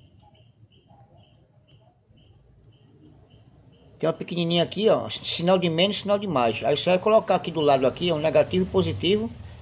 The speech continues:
Liguei na minha fonte. Aqui é só encostar um pouquinho, mais ou menos uns dois, três minutinhos.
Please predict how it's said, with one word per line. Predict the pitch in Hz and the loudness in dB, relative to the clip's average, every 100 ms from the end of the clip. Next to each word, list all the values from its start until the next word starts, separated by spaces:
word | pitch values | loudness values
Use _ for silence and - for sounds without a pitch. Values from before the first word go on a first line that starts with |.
| - - - - - - - | -16 -14 -14 -16 -18 -20 -6
Liguei | 151 196 185 | 0 2 4
na | 185 | 4
minha | 175 175 | 2 0
fonte. | - - 180 202 - - - - - - - - - - - - - - | 0 0 0 0 -8 -20 -20 -20 -18 -16 -16 -18 -18 -20 -20 -20 -16 -8
Aqui | 131 - 147 | -8 -4 -4
é | |
só | 156 - | -2 -4
encostar | 190 185 175 - 165 | -4 0 -2 0 -2
um | |
pouquinho, | - 151 - 147 - - - - - | -2 -4 -4 -8 -8 -20 -20 -20 -18
mais | - 139 147 | -4 -2 0
ou | 151 | 0
menos | 147 147 | 0 0
uns | 135 - - | -2 -4 -6
dois, | 120 156 - | 2 2 2
três | 151 147 | 0 0
minutinhos. | 143 123 165 202 | -2 -2 -2 -2